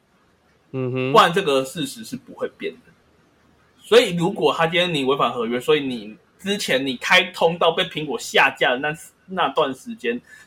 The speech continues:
Speaker 2: 的收入的三十趴，一样要还回去给苹果。
Speaker 1: 嗯哼。
Speaker 2: 也就是大概三百五十万美元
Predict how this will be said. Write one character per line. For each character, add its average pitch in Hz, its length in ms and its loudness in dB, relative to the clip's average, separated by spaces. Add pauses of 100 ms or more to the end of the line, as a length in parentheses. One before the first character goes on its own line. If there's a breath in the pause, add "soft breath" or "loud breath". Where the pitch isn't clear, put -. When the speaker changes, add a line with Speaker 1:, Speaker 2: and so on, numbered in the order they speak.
Speaker 2:
的 - 100 -2
收 151 280 0
入 156 160 0
的 120 60 0
三 135 280 -2
十 - 180 -16
趴， - 320 -8 (800)
一 127 220 -8
样 165 200 2
要 135 160 4 (420)
还 123 180 0
回 117 120 -4
去 127 160 -8
给 82 120 -12
苹 - 160 -20 (140)
果。 - 120 -20 (960)
Speaker 1:
嗯 117 220 0
哼。 110 240 2
Speaker 2:
也 120 80 -2
就 147 160 2
是 139 140 -14
大 143 100 2
概 143 140 2
三 139 260 -2
百 120 160 0
五 107 100 -8
十 - 180 -14
万 120 140 2
美 107 120 -12
元 - 80 -20